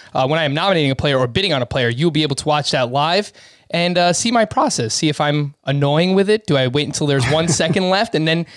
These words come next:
jump in on some bids? Or, uh, do I just kinda jump in and, and throw guys out at their, uh, at what I think they're worth? We'll see.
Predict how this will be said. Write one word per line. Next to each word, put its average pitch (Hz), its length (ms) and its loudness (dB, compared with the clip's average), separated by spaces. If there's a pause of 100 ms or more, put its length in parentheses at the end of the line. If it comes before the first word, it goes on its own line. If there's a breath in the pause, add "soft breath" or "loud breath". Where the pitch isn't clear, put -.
(180 loud breath)
jump 196 240 0
in 196 100 2
on 190 140 2
some 196 180 0
bids? 233 340 -2 (300 loud breath)
Or, 226 380 4
uh, 226 240 4
do 233 180 0
I 240 60 4
just 220 160 -4
kinda 214 200 0
jump 196 280 0
in 143 100 2
and, 131 360 0
and 151 120 0
throw 160 360 2
guys 147 500 -2 (420)
out 165 300 -2
at 147 220 -4
their, 151 320 2
uh, 139 100 2
at 147 140 -2
what 151 140 0
I 143 80 0
think 139 260 -4
they're 143 180 2
worth? 120 460 -4 (160)
We'll 214 80 2
see. 175 320 -2